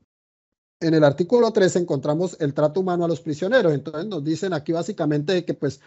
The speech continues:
a los prisioneros se les debe brindar el alimento, de que a los prisioneros se les debe permitir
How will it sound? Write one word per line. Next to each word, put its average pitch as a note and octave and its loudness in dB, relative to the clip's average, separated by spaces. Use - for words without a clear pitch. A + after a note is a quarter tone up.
a D3 4
los D3 4
prisioneros D3+ 0
se F3 2
les C#3 0
debe D#3 6
brindar C#3+ -4
el C#3+ -2
alimento, E3+ 2
de C#3+ -2
que D#3+ -2
a D3+ 2
los D3 0
prisioneros D#3 0
se D3+ -2
les C3+ 0
debe D#3+ 4
permitir D3+ -2